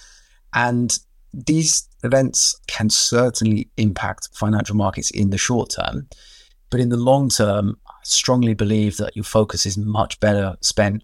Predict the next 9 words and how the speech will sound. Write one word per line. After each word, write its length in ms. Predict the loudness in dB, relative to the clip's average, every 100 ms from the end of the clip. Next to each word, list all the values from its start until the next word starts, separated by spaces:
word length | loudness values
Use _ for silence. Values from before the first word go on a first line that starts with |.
| -6
on 360 | -4 -2 -2 -2
the 80 |
real 200 | 0 2
economy 460 | 2 0 2 2 0 -2
and 280 | -4 -4
productivity 580 | -2 -2 0 -2 -2 -2
growth 340 | 0 0 -2 -4
in 160 | -2 -2
particular. 420 | 0 -4 -4